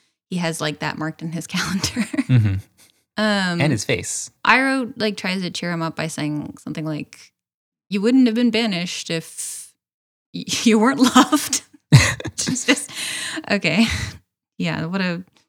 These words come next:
Speaker 1: hmm. Not sure how to interpret that. He says it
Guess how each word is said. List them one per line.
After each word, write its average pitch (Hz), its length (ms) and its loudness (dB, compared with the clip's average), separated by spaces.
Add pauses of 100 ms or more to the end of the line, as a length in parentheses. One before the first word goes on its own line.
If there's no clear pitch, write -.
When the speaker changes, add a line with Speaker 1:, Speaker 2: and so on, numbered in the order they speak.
(140)
Speaker 1:
hmm. 175 200 4 (920)
Not - 160 -6
sure 175 200 -4
how 175 120 -2
to - 120 -4
interpret - 440 -4
that. - 320 -4 (800)
He 208 60 -6
says 285 200 0
it - 140 -8